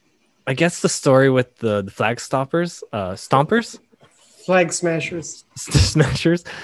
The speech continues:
Speaker 1: Um, it's not very clear unless you rewatch it. I didn't catch it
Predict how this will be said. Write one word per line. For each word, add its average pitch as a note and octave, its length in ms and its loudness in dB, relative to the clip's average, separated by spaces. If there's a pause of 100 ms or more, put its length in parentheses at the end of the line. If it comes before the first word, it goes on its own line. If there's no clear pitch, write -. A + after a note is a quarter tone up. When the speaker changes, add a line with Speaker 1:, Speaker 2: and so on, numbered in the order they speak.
(360)
Speaker 1:
Um, D#3 640 6 (1040)
it's - 260 -8
not F#3 260 4 (100)
very D3+ 340 6
clear A#2 560 2
unless B2+ 340 0
you B2+ 100 0
rewatch G#2 500 -2
it. - 120 -16 (460)
I C#3+ 120 4
didn't F#3 300 6
catch - 280 2
it C3 180 4